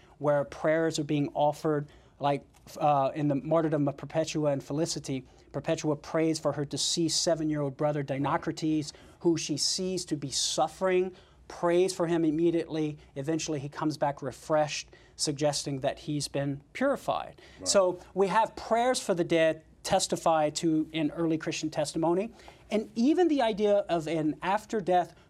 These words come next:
Speaker 1: purification
Speaker 2: Mm-hmm.
Speaker 1: of sin or remnants of sin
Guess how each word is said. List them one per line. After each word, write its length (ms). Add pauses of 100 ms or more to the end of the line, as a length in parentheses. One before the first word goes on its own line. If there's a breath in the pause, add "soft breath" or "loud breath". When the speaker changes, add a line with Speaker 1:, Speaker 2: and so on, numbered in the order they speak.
(100)
Speaker 1:
purification 1000
Speaker 2:
Mm-hmm. 100 (420 loud breath)
Speaker 1:
of 520
sin 540
or 140
remnants 420
of 80
sin 380